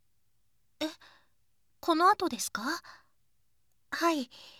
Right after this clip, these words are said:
私のヤンデレ計画はほとんど終わりました。あとは、その、先輩と一緒に寝たいなっ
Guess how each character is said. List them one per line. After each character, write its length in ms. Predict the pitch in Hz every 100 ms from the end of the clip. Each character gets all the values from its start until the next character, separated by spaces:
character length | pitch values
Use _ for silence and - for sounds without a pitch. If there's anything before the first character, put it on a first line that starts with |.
| - _ _ _ -
私 420 | 226 220 247 277
の 120 | 277
ヤ 180 | 226 220
ン 60 |
デ 100 | 247
レ 100 | 285
計 220 | 302 330 330
画 260 | 320 -
は 120 | 175
ほ 180 | - 180
と 160 | 180 240
ん 60 |
ど 160 | 330 190
終 60 | 160
わ 60 |
り 120 | 196
ま 100 | 269
し 100 | 339
た。 120 | - 294 - - _ _ _ _ _ _ _ _ _ _ _ _ _ -
あ 100 | 311 -
と 220 | 359 302
は、 360 | 233 214 190 - - - _ _ _ _ _ _ _ _ _ -
そ 400 | - - 262 240
の、 340 | 226 214 208 196 - - - _ _ _ _ _ _ _ _ _ _
先 320 | - - 330 330
輩 220 | 349 339
と 200 | - 320
一 120 | 277
緒 260 | - - 311
に 140 | 320
寝 120 | 311
た 200 | - 339
い 80 | 330
な 160 | 262
っ 40 | 262